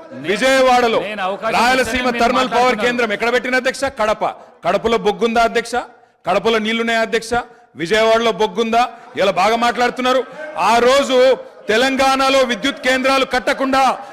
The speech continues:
Speaker 2: తెలంగాణ ఏర్పడే నాటికి, తెలంగాణ ఏర్పడే నాటికి ఇరవై ఏడు వందల లోటు వ-, లోటు మెగావాట్లతో,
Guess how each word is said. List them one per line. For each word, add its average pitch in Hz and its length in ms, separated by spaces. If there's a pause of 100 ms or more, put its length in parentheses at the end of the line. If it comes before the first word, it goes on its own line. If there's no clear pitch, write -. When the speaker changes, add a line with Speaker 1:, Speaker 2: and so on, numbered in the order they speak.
(200)
Speaker 2:
తెలంగాణ 269 440
ఏర్పడే 262 480
నాటికి, 254 500 (360)
తెలంగాణ 269 440
ఏర్పడే 262 440
నాటికి 285 520 (240)
ఇరవై 262 280
ఏడు 269 220
వందల 254 340
లోటు 262 380
వ-, 285 240
లోటు 262 300
మెగావాట్లతో, 269 800